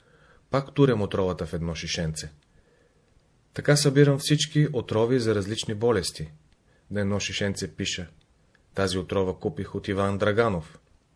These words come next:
Тя действа отлично против дадена болест.“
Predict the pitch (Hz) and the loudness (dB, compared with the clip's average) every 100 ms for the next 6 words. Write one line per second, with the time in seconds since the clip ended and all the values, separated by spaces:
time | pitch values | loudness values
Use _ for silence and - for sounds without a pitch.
0 | _ _ _ _ _ _ - 104 95 104 | _ _ _ _ _ _ 0 2 4 2
1 | - 101 98 - 123 - 127 - 104 80 | 2 -2 -2 -2 -4 -4 -8 -8 -8 -4
2 | 95 85 95 95 95 95 101 90 80 - | -4 0 0 0 -2 0 2 2 0 -4